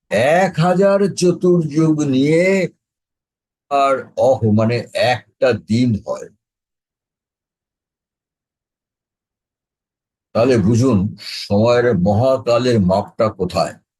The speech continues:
আমাদের তেতাল্লিশ লক্ষ কুড়ি হাজার বছরে একটা চতুর্যুগ,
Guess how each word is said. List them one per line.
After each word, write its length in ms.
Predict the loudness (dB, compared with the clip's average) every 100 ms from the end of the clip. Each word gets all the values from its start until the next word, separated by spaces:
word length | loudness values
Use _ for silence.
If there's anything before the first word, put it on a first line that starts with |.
| _ _ _ _ _ _ _ _ _ _ _ _ _ _ -4
আমাদের 680 | 0 2 0 2 0 -2
তেতাল্লিশ 800 | -2 0 2 0 2 0 0 0
লক্ষ 340 | -2 -2 -2 -2
কুড়ি 420 | 0 0 2 4
হাজার 400 | 2 2 2 2
বছরে 480 | 0 0 2 2 4
একটা 380 | 0 0 -2 2
চতুর্যুগ, 840 | 0 2 2 2 0 -2 -4